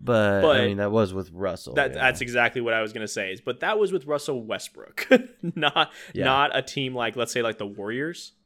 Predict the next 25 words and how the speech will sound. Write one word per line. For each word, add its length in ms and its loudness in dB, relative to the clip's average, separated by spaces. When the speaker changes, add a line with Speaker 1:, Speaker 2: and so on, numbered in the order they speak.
Speaker 2:
I'm 100 -2
not 140 0
saying 140 -2
he's 100 -4
going 160 -2
to 60 -4
the 40 -2
Speaker 1:
Mm-hmm. 60 -4
Speaker 2:
Warriors. 360 -4
I'm 120 -12
just 140 -10
saying 200 -4
if 120 -8
he 100 -8
was 140 -6
in 100 -10
a 40 -8
system 320 -10
like 260 -12
that, 240 -2
or 60 -2
even, 160 0
like, 140 -4
the 80 -6
Jazz, 600 -6